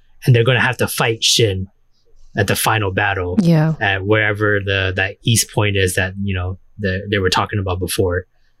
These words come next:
Speaker 1: Uh, and wow, that fucking, like, I think that would be more impactful than just her joining a rebellion group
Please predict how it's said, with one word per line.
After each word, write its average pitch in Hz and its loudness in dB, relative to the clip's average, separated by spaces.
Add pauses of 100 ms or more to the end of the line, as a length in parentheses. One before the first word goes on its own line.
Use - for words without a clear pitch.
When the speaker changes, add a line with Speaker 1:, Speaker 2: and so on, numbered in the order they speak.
(240)
Speaker 1:
Uh, 95 -2
and 95 -2 (1160)
wow, 98 0
that 101 0
fucking, 101 0
like, 92 -2 (220)
I 135 0
think 147 2
that 127 2
would 123 2
be 127 4
more 117 4
impactful 113 2
than 107 0
just 110 2
her 117 2
joining 107 0 (260)
a 113 2
rebellion 107 2
group 104 2